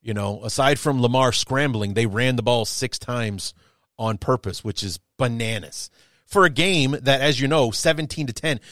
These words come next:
was a one or two score game for the majority of the football. It was seventeen to seven at halftime.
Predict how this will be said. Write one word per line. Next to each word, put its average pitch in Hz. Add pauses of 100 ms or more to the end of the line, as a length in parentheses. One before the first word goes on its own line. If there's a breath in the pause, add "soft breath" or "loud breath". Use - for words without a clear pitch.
(220 loud breath)
was 143
a 143
one 139
or 139
two 160
score 139
game 131
for 131
the 120
majority 117 (480 soft breath)
of 131
the 113
football. 131
It 117
was 190
seventeen 202
to 143
seven 139
at 98
halftime. 143